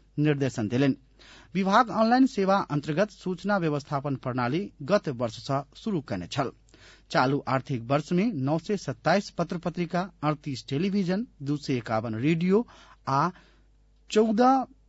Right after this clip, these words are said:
सय सन्तानवे ऑनलाइन दरबंदी बुझायल गेल विभाग जनौलक अछि। एखन धरि प्रेस प्रतिनिधि प्रमाण पत्र लेनिहार पत्रकार के संख्या एकतीस हजार पच्चीस रहल विभाग के महानिर्देशक गेगन बहादुर हमाल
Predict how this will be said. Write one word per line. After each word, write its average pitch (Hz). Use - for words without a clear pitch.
सय -
सन्तानवे 185
ऑनलाइन 143
दरबंदी 147
बुझायल 117
गेल 123
विभाग 104
जनौलक 110
अछि। -
एखन 240
धरि 277
प्रेस 208
प्रतिनिधि 185
प्रमाण 139
पत्र 214
लेनिहार 120
पत्रकार 110
के 101
संख्या 185
एकतीस 202
हजार 131
पच्चीस -
रहल 117
विभाग 165
के 170
महानिर्देशक 120
गेगन 185
बहादुर 123
हमाल 143